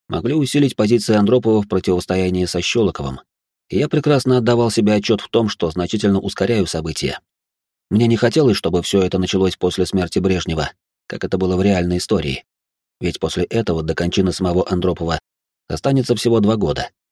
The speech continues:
А потому, дав К Г Б шанс начать активную фазу войны с цеховиками, прикрываемую милицией и членами Ц К, я хотел добиться, чтобы изменения в стране начались раньше.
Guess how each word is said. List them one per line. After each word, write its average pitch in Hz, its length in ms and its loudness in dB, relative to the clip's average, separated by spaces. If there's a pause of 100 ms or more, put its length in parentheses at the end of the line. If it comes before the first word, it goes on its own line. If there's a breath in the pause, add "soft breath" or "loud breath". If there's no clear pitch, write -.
(260)
А - 80 -12
потому, 151 400 -2
дав 90 260 -2
К 87 140 -2
Г 92 120 0
Б 90 140 2
шанс 95 360 0
начать 90 380 -2
активную 90 460 -2
фазу 87 300 -2
войны 87 480 -2
с - 80 -16
цеховиками, 85 640 -2 (400)
прикрываемую 90 720 0
милицией 90 460 0
и 95 160 -6
членами 87 340 0
Ц - 160 -4
К, 76 240 -4 (460)
я 92 100 2
хотел 113 300 2
добиться, 117 400 2
чтобы 98 320 0
изменения 104 520 2
в 85 60 -6
стране 90 300 -4
начались 92 340 0
раньше. 117 400 -2